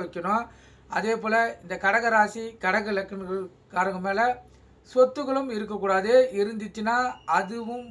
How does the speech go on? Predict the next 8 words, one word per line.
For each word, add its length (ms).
பாதிப்புகளையே 680
ஏற்படுத்தும். 600
ஏன்னா 140
கடக 300
ராசி 280
சரராசி 560
என்பதால் 440
அது 120